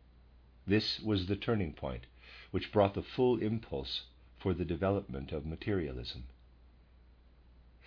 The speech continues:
Materialism could only develop in consequence of major occurrences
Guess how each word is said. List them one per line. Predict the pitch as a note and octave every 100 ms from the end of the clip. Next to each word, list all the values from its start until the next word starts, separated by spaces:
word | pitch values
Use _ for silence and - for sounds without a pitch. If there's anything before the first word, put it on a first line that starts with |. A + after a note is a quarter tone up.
| -
Materialism | G2+ F#2 C3 C3 A2+ F2+ F2 G#2
could | G2 G2
only | D2+ A2+ C#3
develop | B2 G2 F#2+ G#2 A#2
in | G#2+
consequence | - A2+ A2 A#2 - G#2+ G2+
of | F2+ D2
major | F2 A2+ A2+ A#2
occurrences | A2 - G#2 E2+ C#2 - C2